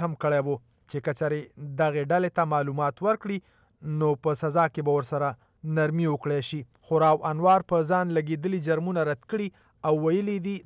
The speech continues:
د نقیب الله مسید د وژنې په وخت دی په خپله هلته موجود نه و. قانونپوهان او څېړونکي وایي د پاکستان ریاستي ادارې د پښتنو په وژنه کې ککړې دي او د راو انوار په څیر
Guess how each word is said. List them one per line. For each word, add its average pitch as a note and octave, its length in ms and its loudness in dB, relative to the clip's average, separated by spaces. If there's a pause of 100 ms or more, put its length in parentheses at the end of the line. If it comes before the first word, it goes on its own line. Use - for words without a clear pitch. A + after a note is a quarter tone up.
(140)
د D3 200 0
نقیب C#3+ 340 -6
الله D3+ 260 0
مسید D3+ 400 -8
د C#3 100 0
وژنې C#3 380 -6
په C#3+ 160 -2
وخت - 180 0 (140)
دی D3 160 2
په B2+ 120 -4
خپله F3+ 280 0 (320)
هلته D#3+ 380 2
موجود D3+ 400 -4
نه F3 100 0
و. C#3 100 -2 (360)
قانونپوهان G3+ 680 4
او F3 100 4
څېړونکي G3 500 0
وایي G#3+ 220 4
د E3+ 120 -4
پاکستان E3+ 580 -2 (140)
ریاستي D3+ 580 -2
ادارې D#3 460 0
د C3 140 -8
پښتنو D3+ 440 -6
په C#3+ 140 -2
وژنه C#3+ 380 -2
کې C#3 220 -8
ککړې C#3+ 400 -4
دي C3+ 80 -4 (360)
او C#3+ 180 0
د C#3+ 140 2
راو C#3+ 240 4
انوار D#3+ 360 2
په - 140 -6
څیر F#3+ 300 -2